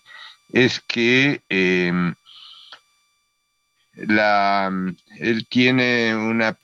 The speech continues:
percepción muy compleja de la sexualidad,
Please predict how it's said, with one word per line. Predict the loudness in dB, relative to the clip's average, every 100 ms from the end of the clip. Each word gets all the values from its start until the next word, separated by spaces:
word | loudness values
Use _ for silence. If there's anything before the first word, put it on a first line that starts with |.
| _
percepción | -4 -4 -4 -6 -4 0 2 4
muy | 4 4 4 4
compleja | 2 0 0 0 0 0 0 0
de | 0 0
la | 2 2 2
sexualidad, | -2 -6 -4 -2 0 0 0 0 0 -4